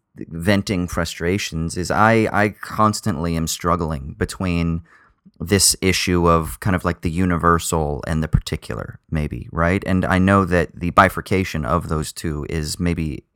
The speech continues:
itself, uh, a false bifurcation, and that they're obviously, even, even in, like, proper Hegelian terms, that the realization of the universal comes through the particular, and,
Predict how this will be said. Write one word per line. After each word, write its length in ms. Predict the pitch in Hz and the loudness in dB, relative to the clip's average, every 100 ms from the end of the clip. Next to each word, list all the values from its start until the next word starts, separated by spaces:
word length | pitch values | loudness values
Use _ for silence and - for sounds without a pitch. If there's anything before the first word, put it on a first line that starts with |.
| - | -6
itself, 760 | 90 - - 95 85 - - - | -4 0 2 4 4 2 -10 -6
uh, 220 | - - - _ _ _ _ _ _ _ _ _ _ _ - | -4 -6 -10 _ _ _ _ _ _ _ _ _ _ _ -2
a 180 | - | 0
false 260 | - 127 120 | 6 8 8
bifurcation, 680 | - 80 76 - 71 - 73 | 4 -2 -2 -6 -8 -6 -2
and 80 | 87 | -2
that 140 | 87 | 2
they're 140 | 87 | 6
obviously, 580 | 85 85 82 85 - 80 | 6 6 4 2 0 -2
even, 400 | 80 95 85 85 | 2 2 2 2
even 200 | 78 85 | 2 2
in, 100 | 82 | 2
like, 180 | 80 76 | 0 -2
proper 220 | - 82 | 0 0
Hegelian 500 | 85 71 82 92 78 | -2 0 2 2 0
terms, 320 | 69 62 69 67 | -2 -6 -6 -6
that 180 | 67 | -6
the 120 | - 78 | -2 4
realization 720 | 98 95 82 87 95 - 78 | 6 6 6 4 4 2 0
of 200 | 78 - | -2 -4
the 100 | 78 | -2
universal 540 | 80 78 78 78 76 | -2 0 -2 -2 -6
comes 340 | - 80 78 | -2 -2 -2
through 220 | - 87 80 | -4 -2 -2
the 80 | |
particular, 480 | 78 - - - - | -4 -6 -8 -8 -8
and, 340 | 82 82 85 | -6 -6 -8